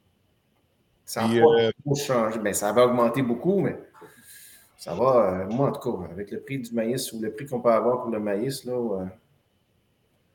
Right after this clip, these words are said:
Speaker 1: pas de crainte, là. Capable de le couvrir, là.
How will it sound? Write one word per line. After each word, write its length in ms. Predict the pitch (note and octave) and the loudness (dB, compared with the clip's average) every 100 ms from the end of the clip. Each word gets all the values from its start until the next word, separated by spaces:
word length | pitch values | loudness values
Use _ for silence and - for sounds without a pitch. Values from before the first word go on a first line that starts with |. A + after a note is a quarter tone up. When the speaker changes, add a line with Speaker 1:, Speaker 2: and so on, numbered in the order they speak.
| _ _ | _ _
Speaker 1:
pas 100 | B2+ | -2
de 60 | A#2+ | -2
crainte, 360 | - A#2 B2 A#2 | -2 -4 -4 -8
là. 80 | A#2 _ _ _ _ _ _ | -14 _ _ _ _ _ _
Capable 280 | - A#2 A#2+ | -10 -2 0
de 80 | A#2 | -2
le 60 | |
couvrir, 360 | - A2 A2+ | -4 -6 -6
là. 80 | A2+ | -6